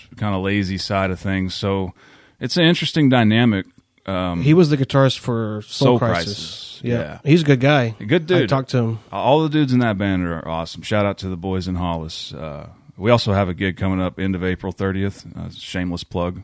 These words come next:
Speaker 2: Where's
Speaker 1: that
Speaker 2: that at?
Speaker 1: myself. It's at Toodles Tacos in Maysville. It's a
Speaker 2: Nice.
Speaker 1: fundraiser for the fire department down there. So
Speaker 2: Nice.
Speaker 1: we're gonna
Speaker 2: Are you doing originals or, like,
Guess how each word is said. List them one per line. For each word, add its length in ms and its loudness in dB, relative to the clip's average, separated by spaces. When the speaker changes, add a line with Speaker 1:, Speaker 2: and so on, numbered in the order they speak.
Speaker 2:
Where's 180 2
Speaker 1:
that 80 -2
Speaker 2:
that 40 0
at? 40 0
Speaker 1:
myself. 460 -6
It's 240 -4
at 160 -6
Toodles 320 0
Tacos 500 -4
in 140 -8
Maysville. 500 -8
It's 220 -4
a 40 6
Speaker 2:
Nice. 240 6
Speaker 1:
fundraiser 440 6
for 160 -6
the 80 -4
fire 220 2
department 440 -6
down 180 -10
there. 280 -12
So 360 -12
Speaker 2:
Nice. 600 -12
Speaker 1:
we're 120 -12
gonna 240 -10
Speaker 2:
Are 60 4
you 80 6
doing 180 8
originals 500 4
or, 100 0
like, 320 -6